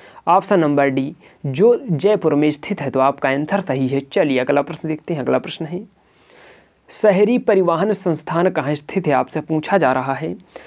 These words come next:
शहरी परिवहन संस्थान कहाँ स्थित है, तो आप लोग आंसर बताइए इसका कि शहरी परिवहन संस्थान कहाँ स्थित है।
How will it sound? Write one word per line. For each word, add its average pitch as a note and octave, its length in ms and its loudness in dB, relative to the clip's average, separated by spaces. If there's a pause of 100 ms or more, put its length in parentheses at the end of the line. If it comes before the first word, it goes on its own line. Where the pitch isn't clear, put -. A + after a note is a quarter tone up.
(180)
शहरी E3+ 520 0 (180)
परिवहन F3+ 580 2
संस्थान E3 640 0
कहाँ D#3+ 400 0
स्थित G#3+ 360 -2
है, D3 80 -4
तो C#3 100 0
आप C3 160 -2
लोग C#3 140 2
आंसर D3+ 240 -4
बताइए D3 320 -2
इसका D#3+ 240 -4
कि E3 120 -4
शहरी F3+ 400 0
परिवहन D3 420 0
संस्थान D3+ 480 -4
कहाँ C3+ 220 -4
स्थित C3 320 -12
है। F3 140 -16